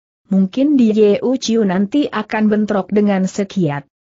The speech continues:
Tapi Tiat Molek tiada lain pilihan lagi karena selain Heksia siapa yang mampu melakukan tugas sebagai kurir begitu.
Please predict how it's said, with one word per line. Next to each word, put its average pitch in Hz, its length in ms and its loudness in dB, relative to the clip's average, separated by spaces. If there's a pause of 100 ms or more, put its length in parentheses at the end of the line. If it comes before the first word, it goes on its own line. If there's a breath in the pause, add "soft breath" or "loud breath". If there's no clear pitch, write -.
Tapi 233 480 -2
Tiat 190 320 -4
Molek 202 400 -2
tiada 190 400 -2
lain 208 400 0
pilihan 190 400 -2
lagi 180 480 -2
karena 170 480 -2
selain 202 320 0
Heksia 269 560 -2
siapa 214 560 -2
yang 185 240 0
mampu 208 480 -2
melakukan 214 720 -2
tugas 220 320 0
sebagai 175 560 -4
kurir 220 400 0
begitu. 226 560 -4